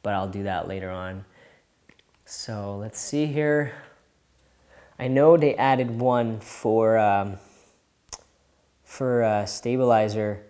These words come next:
Yep, right there. If you go to your menu to stabilizer, E, uh, I S lock video. It's for video. It's pretty sick, but it's a really cool feature, and they added. And another thing that they added for anamorphic lens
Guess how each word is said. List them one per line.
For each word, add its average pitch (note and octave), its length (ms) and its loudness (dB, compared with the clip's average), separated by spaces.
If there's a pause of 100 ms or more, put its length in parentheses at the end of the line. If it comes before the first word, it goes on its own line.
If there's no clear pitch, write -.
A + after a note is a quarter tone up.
(140)
Yep, - 400 4
right B2 240 2
there. G#2+ 280 2 (600)
If - 100 -12
you C#3 60 -2
go C3+ 160 6
to B2+ 80 4
your A#2+ 200 4
menu B2 340 0
to A2 420 -2
stabilizer, A#2+ 920 4 (680)
E, C#3 340 2
uh, A2+ 360 4
I C3 200 8
S B2 400 4
lock B2 320 4
video. B2+ 580 2
It's G#2+ 140 -10
for B2 120 -8
video. A2+ 520 0
It's - 160 -10
pretty B2 260 -4
sick, - 500 -4
but A2 120 -6
it's G#2 100 -10
a A2+ 60 -8
really C3 180 2
cool B2+ 220 -2
feature, B2 320 -4
and A2+ 100 -4
they A2 40 -2
added. G#2+ 360 -2
And G2 100 -2
another B2 360 2
thing B2+ 240 -2
that A#2 120 -2
they A2+ 80 0
added A2 300 0
for A#2 100 -8
anamorphic G#2+ 560 -4
lens G#2 360 -8